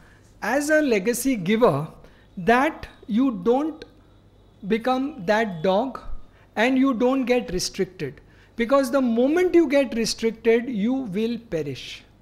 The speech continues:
You have to accept the change. You can be bound by your own teachings. You can be bound by the old persona that you have created. You can get bound by the persona created by people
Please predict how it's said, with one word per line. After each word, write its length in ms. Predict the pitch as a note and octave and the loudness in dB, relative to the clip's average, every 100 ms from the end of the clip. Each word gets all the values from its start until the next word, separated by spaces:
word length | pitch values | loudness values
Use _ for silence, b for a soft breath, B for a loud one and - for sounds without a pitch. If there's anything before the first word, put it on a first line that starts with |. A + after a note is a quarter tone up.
| - - - - - - - _ - - - | -20 -20 -20 -20 -20 -20 -20 _ -20 -20 -4
You 240 | A3 C4 | 0 0
have 500 | F3+ - G#3 A#3+ - | -4 -4 -2 -2 0
to 160 | D4 D#4 | 2 2
accept 580 | - F#3+ - A3 A3 F#3+ | 2 -2 2 2 2 4
the 100 | A#3 | 2
change. 560 | A#3+ E3+ D3 B2+ - - B B B B B B | 4 2 2 -2 -8 -18 B B B B B B
You 380 | G#3 B3 E4 E4 | 6 8 8 6
can 300 | C#4+ C#4+ C#4+ | 2 2 4
be 120 | D4+ | 4
bound 480 | B3+ A3 G#3+ C4+ A#3 | 4 2 2 -2 -2
by 120 | A#3 | -2
your 260 | A#3 B3 B3 A3+ | 0 -2 -2 -2
own 220 | A3 A#3 | -2 -4
teachings. 600 | G#3+ F3 A3+ B3+ - - - b b b | -8 -10 -8 -8 -12 -18 -20 b b b
You 160 | - C#4 | -6 -4
can 240 | D4 D4+ | 0 0
be 120 | D4+ D4 | 2 0
bound 440 | A#3+ A#3 C#4 A#3+ | 0 0 -2 -2
by 160 | C4 B3+ | -2 -2
the 200 | C4 C4 | -2 -4
old 420 | - A3+ B3+ B3 | -2 0 0 0
persona 560 | F#3+ F3+ - A#3+ B3+ B3 | -2 -2 -2 0 0 0
that 220 | B3 B3 | -2 -2
you 280 | G3+ F3+ A#3 | -4 -2 0
have 260 | G#3+ B3+ - | 0 -2 -2
created. 640 | B3+ B3+ C4 C4 C#4 C#4 B B B | 0 0 0 -2 -8 -8 B B B
You 160 | B3 C#4+ | -2 -2
can 220 | C#4+ D4 | 0 0
get 300 | C#4 C#4+ B3 | 2 2 2
bound 340 | G#3 A#3 C4+ A#3 | -2 0 -2 -2
by 160 | C4 | -2
the 120 | B3+ | -2
persona 600 | C4 G#3+ G#3 G3 B3+ C4 B3+ | -4 -2 -4 -2 -4 -4 -4
created 680 | B3 A3+ A3+ A#3 B3+ A#3+ | -4 -2 0 0 0 -2
by 160 | A#3 B3 | -2 -4
people 480 | - A3 - B3+ | -4 -6 -4 -6